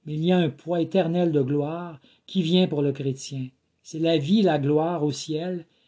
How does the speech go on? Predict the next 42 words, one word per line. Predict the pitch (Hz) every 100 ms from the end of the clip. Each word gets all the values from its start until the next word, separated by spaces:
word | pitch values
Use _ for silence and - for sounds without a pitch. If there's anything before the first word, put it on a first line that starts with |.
| _
qui | - 147
va | 165
nous | 165
faire | 135 160 143
oublier | 151 143 143 147 135 _ _ _
toutes | 254 190
les | 165
difficultés | 135 160 190 - 160 131 - 151 165 _ _
que | 151
nous | 143
avons | 147 143 147
endurées | 143 127 135 131
dans | 135 127
ce | -
monde. | 123 123 123 120 113 _ _ _ _ _ _ _ _ _ _ -
Bien. | 131 135 123 123 _ _ _ _ _ _ _
Alors | - 147 151 -
comment | 180 170 214
obtenir | 220 - 143 143 139
cette | 139 139
espérance | 135 - 139 139 147 135
dont | 127
Paul | 110 139
nous | 135
parle ? | 123 135 127 120 120 110 _ _ _ _ _ _ _ _ _ -
Où | 160
est | 160
la | 156
joie | 151 143 151 156 - _ _
au | 160
milieu | 165 156 185
de | 151
tous | 156 -
les | 175
problèmes | - 147 139 139 180 160
auxquels | 139 151 151
nous | 139
faisons | 147 135 131
face | 143 131
en | 143
ce | 131
monde ? | 135 131 131 127 120